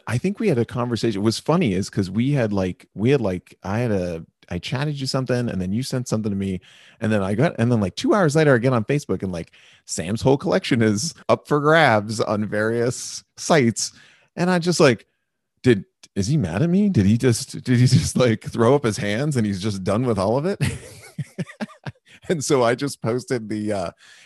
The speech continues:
head explosion emoji is what I went for <laughs> on that one. So, so Sam, what's, what's going on? You're, uh, you,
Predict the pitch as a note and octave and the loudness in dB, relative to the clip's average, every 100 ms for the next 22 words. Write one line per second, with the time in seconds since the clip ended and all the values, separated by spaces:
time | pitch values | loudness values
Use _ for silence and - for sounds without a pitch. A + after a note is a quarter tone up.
0 | _ A#2+ B2+ C3+ - - B2 D#3 D3+ A2+ | _ 0 2 0 -6 -4 -2 0 0 -2
1 | F#2+ F#2 F2+ F2 D2+ C2+ - G2+ F#2+ F#2+ | -2 -4 -4 -6 -6 -8 -6 -2 0 0
2 | G2 F2+ G2+ F#2 F#2+ - - C3+ D#3 F3 | -2 -4 -4 0 0 -2 -2 -2 2 0
3 | - - C3 A2+ C3 - - - - - | 0 -2 -2 0 -4 -12 -20 -20 -16 -2
4 | D3 C3 - _ - D#3+ D3+ G3 F#3+ E3+ | -2 -2 -10 _ -6 -4 0 2 4 2
5 | - _ - B2+ F#3+ - F#3 F3 F#3 A3+ | 0 _ 0 2 2 4 4 4 2 2
6 | G#2 G#2 A#2+ _ - A#2+ A#2+ B2+ B2+ A#2+ | 0 -4 -10 _ -10 -4 -2 2 2 4
7 | A#2+ A#2+ C3 _ _ _ _ _ G2 A#2+ | 2 -2 -6 _ _ _ _ _ -4 -4